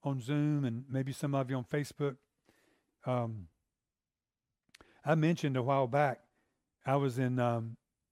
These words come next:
I was in prayer. I don't remember if it was October or November, but it wasn't like a chaotic time. I remember that, and I remember three times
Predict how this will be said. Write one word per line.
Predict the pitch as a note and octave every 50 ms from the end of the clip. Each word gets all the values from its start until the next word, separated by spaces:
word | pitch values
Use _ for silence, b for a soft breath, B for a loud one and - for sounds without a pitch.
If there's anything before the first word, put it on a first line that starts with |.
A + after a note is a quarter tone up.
| -
I | D3
was | D3+ D#3 D#3+ D#3
in | F3 E3 E3
prayer. | - F#3 F3+ F3+ F3+ E3
I | D#3+
don't | D#3+ F3+ D#3+
remember | D3+ D3+ D#3 D#3+ E3+ E3+
if | E3 C#3+ -
it | D3
was | A#2+ A2+
October | B2+ A#2 A2+ - E3+ F3 F3+ E3+ F3 E3
or |
November, | C#3 C3 B2 B2+ D#3+ E3 D#3+ D3+ D#3 D3+ C3+ - _ _ _ _ _ _ _ _ _ _ _ -
but | - D#3+
it | E3 F3
wasn't | D3+ E3 F#3 G3 F#3+ D#3+ E3+ C#3+
like | C#3 D3 D3 C#3 -
a | C#3+
chaotic | A#2 - - D#3+ D3+ D3 D3 D3+ C#3+ C3+ A2+
time. | - - - C#3+ D#3 E3 D3 B2 A2+ A2+ A#2+ A#2+ G2+ _ _ _ _ _ _ _ _ _ _ -
I | C#3
remember | C#3 C#3 C#3 D3+ E3 E3+ D3 C3+
that, | A#2 C3 D3 D3+ C#3+ C3 B2+
and | B2+ C#3
I | C#3+
remember | C#3+ C#3+ C#3 C#3+ D3+ D#3+ D#3 C#3
three | B2+ - - F3 F3
times | - - F3 E3+ E3 D3+ C3+ C3 -